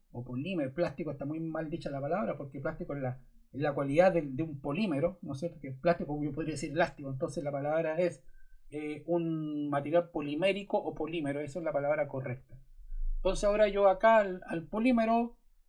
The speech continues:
eh, le cambiamos un color random, o sea, va a ir mutando el color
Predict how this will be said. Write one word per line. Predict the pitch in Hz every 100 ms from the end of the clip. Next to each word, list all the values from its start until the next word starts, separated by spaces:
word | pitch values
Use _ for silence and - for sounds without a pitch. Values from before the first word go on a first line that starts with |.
| _ _
eh, | 160 175 180 180 180 175 175 175
le | 185
cambiamos | 202 202 220 220
un | 214
color | 214 208 208
random, | 247 247
o | 247
sea, | 226 208 202 - 208
va | 160
a |
ir | 208 185 - -
mutando | 165 165 202 220
el | 214
color | 220 214 320